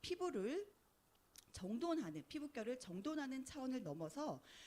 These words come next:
우리의 이제 피부의 천연 보습 인자인 히알루론산을 함유하고 있어서 굉장히 수분감 있고 촉촉함을 느끼실 수 있습니다. 지금 건조한 실내에서도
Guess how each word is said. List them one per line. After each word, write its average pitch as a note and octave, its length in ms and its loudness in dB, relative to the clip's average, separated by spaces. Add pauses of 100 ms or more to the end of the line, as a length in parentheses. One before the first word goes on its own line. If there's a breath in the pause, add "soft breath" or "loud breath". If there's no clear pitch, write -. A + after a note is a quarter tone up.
(160 loud breath)
우리의 C#4 340 2
이제 F3+ 220 -4
피부의 D4 420 -2
천연 E4 380 0
보습 G#3+ 340 0
인자인 E3+ 540 -2
히알루론산을 G4 800 -2
함유하고 G4 520 0
있어서 E3+ 460 -2 (380 loud breath)
굉장히 E4+ 560 4
수분감 E4 480 0
있고 D3 420 -4 (280 loud breath)
촉촉함을 C4 640 0
느끼실 A3 360 -4
수 - 140 -8
있습니다. D3 600 -4 (320 loud breath)
지금 C4 240 2
건조한 D4+ 580 4
실내에서도 C#4+ 920 2